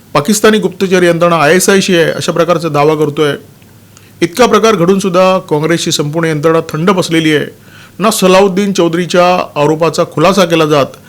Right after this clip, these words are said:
ना त्याचा निषेध होत, ना त्याच्या विरोधात काँग्रेसची यंत्रणा रस्त्यावर उतरत, ना त्याच्यावर कायदेशीर कारवाई होत. चौधरीच्या आरोपापेक्षा काँग्रेसचं हे मौन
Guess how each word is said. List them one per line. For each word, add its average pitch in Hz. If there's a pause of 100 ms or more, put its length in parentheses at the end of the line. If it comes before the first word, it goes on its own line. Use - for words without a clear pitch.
(200)
ना 160
त्याचा 160
निषेध 156
होत, 160 (340)
ना 185
त्याच्या 196
विरोधात 190
काँग्रेसची 170
यंत्रणा 170
रस्त्यावर 208
उतरत, 165 (300)
ना 175
त्याच्यावर 180
कायदेशीर 160
कारवाई 156
होत. 151 (840)
चौधरीच्या 220 (160)
आरोपापेक्षा 180 (220)
काँग्रेसचं 165
हे 180
मौन 156